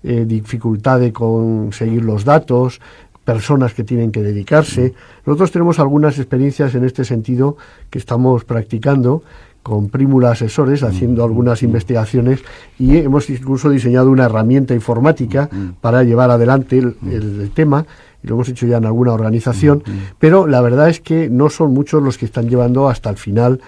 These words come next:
Speaker 1: todo el esquema de Kilpatrick.
Speaker 2: Uno encuentra,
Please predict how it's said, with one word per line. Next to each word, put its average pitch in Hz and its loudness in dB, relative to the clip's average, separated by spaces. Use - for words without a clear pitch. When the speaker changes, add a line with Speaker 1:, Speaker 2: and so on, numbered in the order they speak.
Speaker 1:
todo 120 2
el 110 0
esquema 113 -2
de 101 -6
Kilpatrick. - -6
Speaker 2:
Uno 160 2
encuentra, 123 2